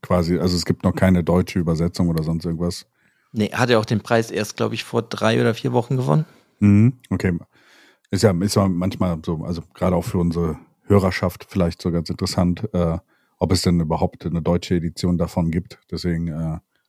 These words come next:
Speaker 1: ja.
Speaker 2: Also ich könnte mir sehr gut vorstellen, beziehungsweise ich gehe davon aus, dass nächstes Jahr davon die deutsche Version kommt.
Speaker 1: Mhm.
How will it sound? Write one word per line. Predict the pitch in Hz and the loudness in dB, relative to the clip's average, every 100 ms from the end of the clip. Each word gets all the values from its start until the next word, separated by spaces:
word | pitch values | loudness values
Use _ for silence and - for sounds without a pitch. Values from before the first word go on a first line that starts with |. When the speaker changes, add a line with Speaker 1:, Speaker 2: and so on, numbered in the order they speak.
| _ | _
Speaker 1:
ja. | - - - _ _ _ _ _ _ | 2 2 0 _ _ _ _ _ _
Speaker 2:
Also | 117 117 | -2 0
ich | 147 - - | -2 -2 2
könnte | 131 127 | 2 4
mir | 123 110 | 6 6
sehr | 117 | 4
gut | 117 107 | 4 0
vorstellen, | - 120 123 - 113 | 2 2 4 4 4
beziehungsweise | 107 120 110 107 | 4 2 2 4
ich | 104 - | 2 2
gehe | 113 | 2
davon | 107 98 - | 4 2 0
aus, | 101 110 | 0 2
dass | 104 110 | 2 4
nächstes | 98 - 90 | 2 0 2
Jahr | 98 | 4
davon | 92 90 104 | 4 2 -2
die | 98 | 2
deutsche | 101 - 92 | 2 2 2
Version | 92 90 92 | 2 2 0
kommt. | - 107 135 - _ _ _ | 2 4 2 -4 _ _ _
Speaker 1:
Mhm. | 101 101 120 | 8 10 8